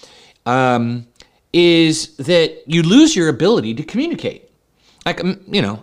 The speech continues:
imagine you're, you're at a party and there's somebody that you really wanna connect with, but it's so loud, all right? So the consequence of being in that environment, its loudness, its noisiness, is that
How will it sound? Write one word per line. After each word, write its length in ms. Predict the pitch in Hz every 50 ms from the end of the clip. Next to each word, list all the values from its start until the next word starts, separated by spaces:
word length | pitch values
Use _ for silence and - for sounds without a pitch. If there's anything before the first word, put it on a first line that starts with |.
| -
imagine 460 | - 180 220 247 254 214 117 104 95 113
you're, 180 | 123 131 131
you're 220 | 127 131 139 139 147
at 100 | 156 147
a 40 |
party 540 | - - - 120 110 113 120 139 170 185 185 - - - - _ _ _
and 300 | 127 123 120 120 117 107
there's 100 | 131 139
somebody 260 | - 247 294 370 359 302
that 140 | - - -
you 60 | 120
really 520 | 98 101 101 117 147 170 175 175 175 170
wanna 260 | 151 143 143 147 147 -
connect 340 | - 139 120 120 - -
with, 360 | 165 170 180 - - - - -
but 100 | - 107
it's 200 | 110 - - -
so 680 | - - - - 135 135 139 143 143 139 139 139 131
loud, 680 | 123 131 139 139 147 147 123 113 98 78 64 64 - _ _ _ _ _ _ -
all 80 | 92
right? 300 | 101 117 131 147 147 - - _ _ _ _ _ _ _ _ -
So 160 | - 196 185
the 60 | 170
consequence 880 | 160 - - 294 320 381 - 330 - - - 160 143 139 135 - - - -
of 300 | 135 139 135 127 120 -
being 400 | 175 170 165 165 165 160 156 -
in 220 | - 131 123 123
that 280 | 113 156 175 190 208 202
environment, 680 | 180 143 120 117 104 101 101 95 92 95 92 92 92 _ _ _ - - - - _ _ _ _ _ _ _ _ -
its 240 | 135 131 - -
loudness, 560 | 127 135 135 143 143 135 139 143 139 135 - -
its 220 | - 113 - -
noisiness, 720 | 123 131 151 175 190 160 131 120 101 90 87 92 98 - -
is 140 | 135 131 110
that 400 | 135 131 123 - - - _